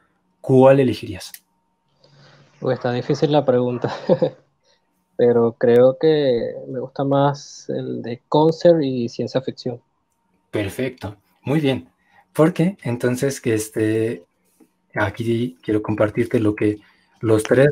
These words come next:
Speaker 1: este, carpetas que se me hicieron de las más sólidas, ¿no?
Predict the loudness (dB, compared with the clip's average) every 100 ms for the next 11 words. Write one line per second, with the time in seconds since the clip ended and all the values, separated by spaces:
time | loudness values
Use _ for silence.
0 | 0 -4 2 2 0 -2 -2 -2 -2 0
1 | -2 0 -2 0 2 2 2 -2 -2 -2
2 | -2 0 0 -2 -4 -6 -6